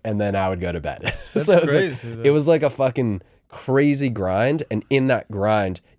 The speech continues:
Speaker 1: even then, th-, the biggest keys to success for getting that second song signed were fucking having fun, not,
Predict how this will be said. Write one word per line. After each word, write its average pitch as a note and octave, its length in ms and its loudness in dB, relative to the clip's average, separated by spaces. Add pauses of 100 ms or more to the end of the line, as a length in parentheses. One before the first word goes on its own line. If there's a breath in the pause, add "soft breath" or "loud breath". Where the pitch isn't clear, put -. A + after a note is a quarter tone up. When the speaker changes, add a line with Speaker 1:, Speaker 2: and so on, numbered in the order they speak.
Speaker 1:
even A2+ 300 2
then, G2+ 360 0
th-, A2+ 200 -12
the A2+ 280 -4
biggest B2 400 0
keys A2 280 -4
to G#2 100 -6
success G2 640 -2 (240 soft breath)
for - 160 -6
getting G#2 320 0
that F2+ 180 -4
second C3 360 0
song C#3+ 260 0
signed D3+ 420 0 (480 soft breath)
were G2 320 2 (920)
fucking A2+ 600 0 (380)
having C#3 340 2
fun, B2+ 440 0 (100)
not, A#2+ 400 2